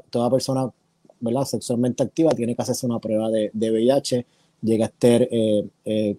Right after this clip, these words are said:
casada, soltera, divorciada, todos tenemos que hacernos la prueba de V I H para entonces de esa manera poder identificar los casos rápidos y entonces dirigirlos. Entiendo que lo más importante y parte de, de eso viene de medicina primaria, es tratar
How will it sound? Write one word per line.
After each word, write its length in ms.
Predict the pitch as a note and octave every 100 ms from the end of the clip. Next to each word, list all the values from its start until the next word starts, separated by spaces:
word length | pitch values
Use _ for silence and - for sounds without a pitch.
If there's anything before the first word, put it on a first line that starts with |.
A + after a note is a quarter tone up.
| -
casada, 640 | - - A#2+ A#2 A#2 A2+
soltera, 720 | - G#2+ F2+ - B2 A2+ A2+ A#2 _ _ _
divorciada, 640 | G#2+ G2+ - C3 B2+ A#2 - _
todos 280 | C3+ C#3+ C#3+
tenemos 240 | B2+ B2
que 80 | -
hacernos 240 | A#2+ B2
la 100 | B2
prueba 220 | A#2+ B2 B2
de 120 | B2
V 100 | B2+
I 60 | D#3
H 200 | A2 C3+
para 180 | A#2 G#2+
entonces 380 | G2 G#2+ C#3 C3+ -
de 200 | A#2 A#2+
esa 200 | A2+ B2+
manera 460 | C3 C#3 D3 B2+ - _ _
poder 200 | - A#2
identificar 440 | A#2 A2+ A#2+ B2 B2
los 140 | A#2+
casos 320 | - A#2 B2
rápidos 500 | - F3+ E3+ C3 C3 B2
y 80 |
entonces 320 | G#2+ A2 - A2
dirigirlos. 600 | A2+ G#2 G2+ G2+ F#2+ - _ _
Entiendo 240 | - A#2 C3
que 80 |
lo 120 | B2 A#2
más 140 | A#2
importante 580 | B2+ C3+ A#2 C#3 C#3+ C3+
y 40 |
parte 360 | A#2+ G#2+ - B2
de, 200 | A#2+ A2
de 300 | G#2+ G#2+ G#2+
eso 180 | - A2+
viene 180 | A#2 B2
de 80 |
medicina 460 | A2+ A2 G#2 A#2 A2+
primaria, 440 | A#2 A#2+ D3+ B2+
es 100 | A2+
tratar 440 | - B2 A2+ C3+